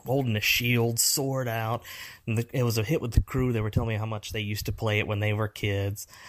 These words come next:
So, uh, yeah. So, again, uh, thanks for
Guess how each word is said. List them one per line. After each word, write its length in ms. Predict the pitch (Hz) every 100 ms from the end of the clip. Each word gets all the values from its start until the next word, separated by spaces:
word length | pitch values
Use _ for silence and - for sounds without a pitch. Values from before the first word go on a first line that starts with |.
| - - -
So, 380 | - - 113 110
uh, 180 | 107 110
yeah. 440 | 117 170 262 131 -
So, 340 | - 123 117 113 -
again, 480 | 127 135 131 135 120 - _ _ -
uh, 160 | 123 123
thanks 320 | - 139 -
for 540 | - 135 131 131 127